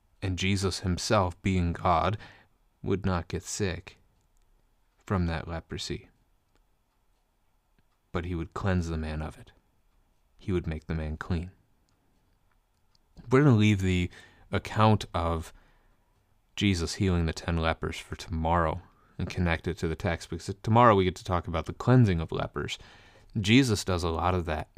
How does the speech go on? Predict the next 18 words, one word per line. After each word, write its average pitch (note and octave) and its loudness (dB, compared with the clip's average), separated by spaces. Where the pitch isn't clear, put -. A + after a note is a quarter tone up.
in F2+ -4
the F2 -2
New E2 0
Testament D#2+ -6
era, D#2+ -6
and F#2 -6
you D#2+ -8
can - -6
see F#2 -4
that D#2+ -4
as F2+ -6
you E2 -6
read F2 0
your D#2+ -6
way D#2+ -4
through D#2 -10
the - -12
Gospels. - -10